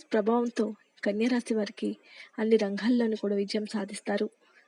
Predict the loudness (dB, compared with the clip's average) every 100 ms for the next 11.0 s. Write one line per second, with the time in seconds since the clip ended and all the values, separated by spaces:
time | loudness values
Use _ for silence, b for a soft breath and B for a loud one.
0 | b b -2 4 6 6 4 2 2 0
1 | 0 2 4 4 4 0 2 2 2 0
2 | -2 -4 -4 -4 -4 -6 b b b 2
3 | 2 2 -4 -2 0 0 0 0 0 -2
4 | -2 -2 0 0 0 0 -2 -4 -2 -2
5 | 0 0 0 0 -4 -4 -4 -2 -2 -2
6 | B B B B 0 4 4 2 -6 -2
7 | 0 0 -2 0 -2 -2 -2 -2 -4 -4
8 | -4 -4 -2 -2 -2 0 0 -4 0 0
9 | 0 -8 -4 -2 -2 -4 -4 -4 -2 0
10 | 0 0 0 -2 -2 -4 -4 -6 -2 -2